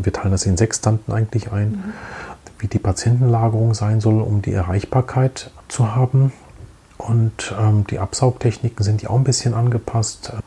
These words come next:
Speaker 1: Die Aufgabe, den Spiegel immer sauber zu haben, ist ja auch ganz wichtig. Dann werden da auch die ganzen Kofferdammtechniken nochmal geschult,
Speaker 2: Mhm.
Speaker 1: dass man halt weiß, wie man sich auch subgingivale Areale darstellen kann.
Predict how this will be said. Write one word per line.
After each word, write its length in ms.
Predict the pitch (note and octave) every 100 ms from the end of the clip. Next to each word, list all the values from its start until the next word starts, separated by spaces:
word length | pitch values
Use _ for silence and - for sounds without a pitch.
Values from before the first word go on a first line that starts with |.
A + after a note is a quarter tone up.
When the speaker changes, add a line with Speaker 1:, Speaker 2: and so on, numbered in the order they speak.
| _ - - -
Speaker 1:
Die 60 | -
Aufgabe, 480 | G2+ - G#2 G2+
den 120 | G#2 G2
Spiegel 360 | - B2 B2
immer 180 | A2+ A2
sauber 340 | G#2+ G#2 A2
zu 180 | - G2+
haben, 240 | G2+ G#2 G#2
ist 140 | -
ja 80 | -
auch 120 | A#2
ganz 280 | - G#2+ -
wichtig. 460 | G#2 - G2+ - - -
Dann 180 | G#2 G#2
werden 180 | G2+ G2+
da 60 | G2
auch 120 | F#2+
die 120 | -
ganzen 300 | G#2+ G2 -
Kofferdammtechniken 920 | - A#2 A2+ G#2+ G#2 G#2 - A2 - G#2
nochmal 360 | F#2 G#2 G2+ - - - -
geschult, 460 | G#2 - G2 G#2+ G#2
Speaker 2:
Mhm. 20 |
Speaker 1:
dass 220 | G#2 -
man 140 | G2+ F#2+
halt 200 | G2 -
weiß, 300 | G2 F#2+ -
wie 60 |
man 140 | F#2+ F#2
sich 140 | F#2+
auch 120 | F2
subgingivale 720 | F2+ G2+ - A2 G#2+ G#2 G#2 G2+
Areale 500 | G2 G2+ G2 G2+ G2+
darstellen 580 | G#2+ G#2 - G2+ G2
kann. 280 | - G#2 G2+